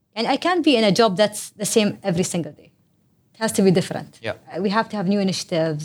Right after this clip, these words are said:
Speaker 1: uh, try new things, innovate. So it's, it depends on the personality, I would say.
Speaker 2: And to add on that, to make you achieve something that is, let's say, of good quality,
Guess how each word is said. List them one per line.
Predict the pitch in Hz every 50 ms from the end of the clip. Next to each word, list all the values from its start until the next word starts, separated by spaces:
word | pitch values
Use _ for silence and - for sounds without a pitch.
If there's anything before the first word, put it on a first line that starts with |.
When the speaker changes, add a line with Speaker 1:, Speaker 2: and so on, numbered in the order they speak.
| - -
Speaker 1:
uh, | - - 156 160 _
try | - 196 196
new | 202 202 190
things, | 175 - - 180 170 170 165 165 170 165 160 151 - - _ -
innovate. | - 220 202 160 180 175 175 170 170 170 - - - - _ _ _ _ _ _ _ _
So | - - - 311
it's, | - -
it | - - 247 208 - - -
depends | _ 330 330 262
on | 294
the | 233 233
personality, | - 226 214 - 233 214 196 202 - -
I | 123
would | 127 - -
say. | - - - - - _ _ _ _ _ _ _ _
Speaker 2:
And | - 117 117 120 120 117 117 113 113 107 _ - - _ _ _ _ _ _ _ _ -
to | - - _ -
add | 131 135 143 143 123
on | 110 98 98 90
that, | 95 98 98 92 - _ _ _ -
to | - 104 104 107
make | 107 107 - - -
you | 107 104 101
achieve | 95 92 - - - - - 107 104 104 98 101
something | - - - 101 95 92 - - - - 95 95 92 92 92 92 _ - -
that | - - - - - -
is, | 98 95 92 - -
let's | 98 95 - -
say, | - - - 104 101 98 95 95 95 95 95 95 95 92 - _ _ _ _ _ _ _ _ _ _ _ _ _ _ _ _ _ _ _ _ _ _ _ _ _ _ _ _
of | 120 110 - -
good | - 117 110 -
quality, | - - 110 101 98 101 98 - - - 131 170 202 214